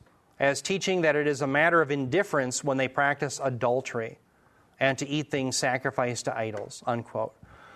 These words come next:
So we know that Irenaeus is claiming that the Nicolaitans, they would at least practice immorality, sexual immorality, and they came from this man named Nicholas, who was this deacon. Now, here's the issue.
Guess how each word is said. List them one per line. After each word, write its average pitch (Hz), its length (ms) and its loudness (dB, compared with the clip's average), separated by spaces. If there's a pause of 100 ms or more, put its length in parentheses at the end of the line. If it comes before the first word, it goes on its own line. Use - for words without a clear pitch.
(140)
So 196 180 4
we 175 160 2
know 190 360 4
that 160 200 2
Irenaeus 185 540 4
is 180 120 -2
claiming 135 600 0 (340)
that 156 220 2
the 156 60 0
Nicolaitans, 185 880 2 (360)
they 156 140 2
would 151 140 2
at 143 40 -2
least 180 280 -2
practice 170 640 0
immorality, 160 840 2
sexual 170 420 0
immorality, 170 600 4 (580)
and 160 120 4
they 160 80 0
came 185 280 0
from 185 140 0
this 160 180 -2
man 156 200 2
named 139 200 0
Nicholas, 143 400 -2
who 143 100 -2
was 131 180 -2
this 135 160 -4
deacon. 139 400 -2
Now, 139 80 2
here's 196 300 0
the 214 120 0
issue. 160 320 -2